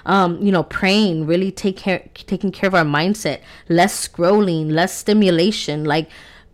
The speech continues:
really just being more present in tune of what,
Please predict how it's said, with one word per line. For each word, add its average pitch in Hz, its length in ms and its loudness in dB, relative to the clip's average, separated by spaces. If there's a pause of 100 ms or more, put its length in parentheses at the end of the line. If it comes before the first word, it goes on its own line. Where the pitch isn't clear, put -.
really 214 400 2
just 190 480 -2
being 185 240 2
more 175 180 0
present 175 640 -4 (200)
in 165 340 -4
tune 190 480 -2
of 156 200 -6
what, 156 240 -4